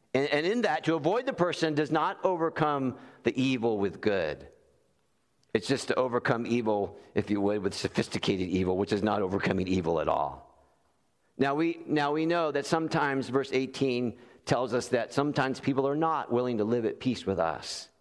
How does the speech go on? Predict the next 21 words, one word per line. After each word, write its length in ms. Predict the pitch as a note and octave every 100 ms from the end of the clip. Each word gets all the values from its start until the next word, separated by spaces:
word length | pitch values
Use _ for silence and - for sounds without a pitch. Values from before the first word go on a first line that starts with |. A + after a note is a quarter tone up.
| _ _ _ _ _ _ _ _ _ _
Or 80 | G#2+
sometimes 400 | - D3+ D3+ C#3+
they 100 | C#3+
may 180 | D3 D3+
la-, 240 | D3+ D3
lay 160 | - D3
down 200 | D3 D3
a 60 | C#3
condition 500 | C3+ C#3 D#3 - A#2+
that's, 180 | A2+
you 60 | C#3+
know, 100 | B2
unbiblical, 720 | C#3 C#3 A#2+ D3+ B2+ - G#2+
and 80 | A2
we 80 | B2+
just, 200 | B2 - - -
we 80 |
just 240 | C3+ C3+ -
can't 400 | - E3+ E3 B2
do 260 | D3+ C3
it. 280 | F#2+ - -